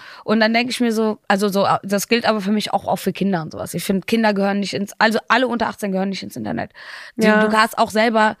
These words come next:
Speaker 1: ich war wirklich erst mit, ist ja für jeden für sich so, aber erst mit so dreiundzwanzig konnte ich wirklich sagen, jetzt bin ich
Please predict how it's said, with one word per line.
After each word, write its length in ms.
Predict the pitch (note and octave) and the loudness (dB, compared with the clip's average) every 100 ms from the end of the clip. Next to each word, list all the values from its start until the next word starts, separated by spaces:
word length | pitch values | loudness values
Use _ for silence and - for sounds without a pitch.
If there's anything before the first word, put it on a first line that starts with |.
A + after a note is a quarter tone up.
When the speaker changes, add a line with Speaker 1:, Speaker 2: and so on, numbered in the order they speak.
| _ - - _ - | _ -20 -20 _ -6
Speaker 1:
ich 320 | A3+ - - | -2 -2 0
war 180 | G#3+ G#3 | 2 2
wirklich 280 | A3+ A3+ - | 0 -4 -2
erst 240 | G3+ - | -2 0
mit, 160 | G#3 F#3+ - - _ _ _ - - - - | -2 -2 -8 -20 _ _ _ -14 -12 -12 -6
ist 200 | - - | -4 0
ja 100 | F3+ | 0
für 160 | - | 0
jeden 320 | F3 G3 G3 F#3+ | 0 2 2 -2
für 320 | - F#3 F#3 | -4 0 2
sich 160 | A3+ | 2
so, 80 | - | 0
aber 200 | F3+ F#3 | 0 0
erst 240 | - A3 - | 2 0 0
mit 140 | G3+ | -2
so 220 | G3+ F#3+ - _ _ _ - - _ | -2 -6 -8 _ _ _ -20 -20 _
dreiundzwanzig 760 | - F#3 A3 B3 G#3+ G#3+ A3 - | -4 2 4 2 2 0 0 -4
konnte 200 | - G3 | -4 -2
ich 60 | - | -2
wirklich 160 | G#3 | -2
sagen, 200 | G3 F3 | -2 -2
jetzt 380 | D#3+ F3 - - | 0 0 0 -4
bin 160 | F3 E3+ | -2 0
ich 260 | D#3+ - | -2 -4